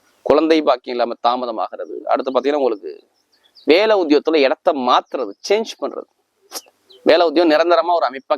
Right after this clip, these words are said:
கிடைக்கல, ஆஹ் வெளிநாட்டுல வேலை பார்ப்பீங்க, வேற கண்ட்ரிக்கு எல்லாம் முயற்சி பண்ணி ரெடி பண்ணி வச்சிருப்பீங்க, ஆனா அது தாம-, தட்டு-, தட்டிக்கிட்டே போறது.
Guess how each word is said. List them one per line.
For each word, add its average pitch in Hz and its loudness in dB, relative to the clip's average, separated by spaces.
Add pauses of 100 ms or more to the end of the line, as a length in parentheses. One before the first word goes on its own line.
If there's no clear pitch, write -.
கிடைக்கல, 131 -2 (1040)
ஆஹ் 156 4
வெளிநாட்டுல 170 4
வேலை 151 2
பார்ப்பீங்க, 147 -2
வேற 135 0
கண்ட்ரிக்கு 147 0
எல்லாம் 143 0
முயற்சி 139 -4
பண்ணி 135 2
ரெடி 139 -2
பண்ணி 131 -2
வச்சிருப்பீங்க, 123 -4
ஆனா 175 4
அது 147 0 (260)
தாம-, 156 0
தட்டு-, 135 -2
தட்டிக்கிட்டே 151 -2
போறது. 117 -6